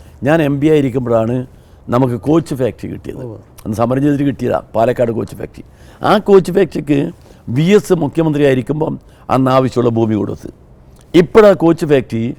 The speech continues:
Speaker 1: ജോയിന്റ് വെഞ്ചറാകാൻ പോവാ.
Speaker 2: ഉവ്വ്.
Speaker 1: പി പി പി സിസ്റ്റം. ആ സിസ്റ്റം വരുമ്പം നമ്മളെ കേരളത്തിന് അതിൻ്റെ പോർഷൻ വരണ്ടേ?
Speaker 2: ഉവ്വ്.
Speaker 1: നമുക്കതിൻ്റെ പങ്ക് വരണം. കാരണം എന്താ? നമ്മളാ ഭൂമി കൊടുത്തിരിക്കുന്നത്. ആ ഭൂമിയുടെ വില നമ്മളെ ഓഹരിയായി കണക്കാക്കണ്ടേ?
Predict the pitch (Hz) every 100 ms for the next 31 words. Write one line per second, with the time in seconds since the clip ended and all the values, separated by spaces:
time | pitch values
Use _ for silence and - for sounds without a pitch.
0 | - - 107 131 160 190 175 135 120 123
1 | 123 123 92 - - - - 113 107 185
2 | 202 - 156 156 - 139 143 131 - 107
3 | - 82 - _ _ - - 175 180 175
4 | - 180 156 127 123 147 - - - 160
5 | 190 220 - 170 202 214 196 202 196 185
6 | 185 214 - - - _ - 151 139 151
7 | 131 110 113 _ 131 110 98 - 131 165
8 | 190 190 190 170 170 180 160 151 - -
9 | _ - - 131 151 151 147 147 - _
10 | _ 120 160 185 220 180 160 202 202 185
11 | 180 151 147 123 104 - - - - 127
12 | 113 135 147 151 143 147 143 - - -
13 | - 135 143 127 151 151 160 131 139 139
14 | 147 127